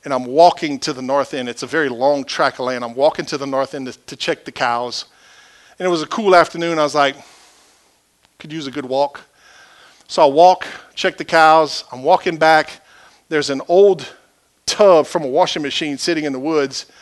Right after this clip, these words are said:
And I just felt an impression on my heart that said, "Sit down, I wanna talk." And so I, I s-, I pulled it out, made sure there wasn't no black widows on it. Come on, somebody. And I sat.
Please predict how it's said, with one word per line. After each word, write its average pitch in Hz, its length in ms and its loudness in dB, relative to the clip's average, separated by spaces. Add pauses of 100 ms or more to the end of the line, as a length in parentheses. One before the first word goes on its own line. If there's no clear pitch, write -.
(540)
And 170 60 2
I 180 40 4
just 214 140 -2
felt 247 200 6
an 220 60 2
impression 214 420 2
on 190 80 2
my 165 100 6
heart 175 320 4
that - 140 -6
said, 160 260 0
"Sit - 240 -2
down, 185 380 2 (420)
I 170 60 0
wanna 156 180 0
talk." 123 420 -2 (1500)
And 185 100 -4
so 202 160 6
I, 185 180 8
I 170 120 6
s-, - 240 0 (100)
I 139 160 -2 (240)
pulled 180 240 -2
it 160 80 2
out, 175 380 4 (180)
made 147 140 -8
sure 165 120 -4
there 165 60 0
wasn't 156 200 -2
no 151 80 -6
black 143 260 2
widows 151 260 -4
on 156 200 -4
it. 185 120 -14
Come 160 140 -10
on, 147 80 -10
somebody. 151 380 -2 (600)
And 139 160 4
I 165 120 8
sat. 175 420 6